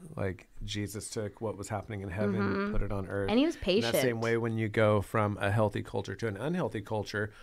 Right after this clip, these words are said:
Speaker 1: the goal is to bring positive change, right? The temptation will be, if things don't change the way I want it to happen, when I want it to happen,
Speaker 2: That's good.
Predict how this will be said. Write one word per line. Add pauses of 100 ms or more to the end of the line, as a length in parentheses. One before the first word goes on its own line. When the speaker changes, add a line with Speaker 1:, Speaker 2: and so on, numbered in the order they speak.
(100)
Speaker 1:
the
goal
is (500)
to
bring
positive
change,
right? (1080)
The
temptation
will
be, (1400)
if
things
don't
change
the
way
I
want
it
to
happen,
when
I
want
it
to
happen,
Speaker 2:
That's
good.